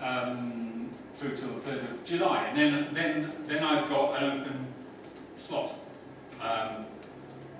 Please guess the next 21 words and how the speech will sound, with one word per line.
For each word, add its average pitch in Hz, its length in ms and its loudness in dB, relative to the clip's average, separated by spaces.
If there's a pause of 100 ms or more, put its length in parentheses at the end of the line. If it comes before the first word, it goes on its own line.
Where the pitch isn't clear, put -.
at 143 260 0
the 151 80 0
moment, 120 380 0 (100)
I 123 120 -2
don't 123 340 -2
know 107 200 -6 (200)
where 120 200 -2
I'm 113 140 -4
gonna 113 140 -8
stay 98 520 -6 (160)
the - 80 -10
night 101 160 -4
of - 140 -10
the 104 420 -12
third 98 100 -8 (100)
of - 20 -12 (160)
July. - 160 -6 (1160)
Or 127 460 6 (360)
anywhere - 460 2
after - 300 -6
that. 110 320 -4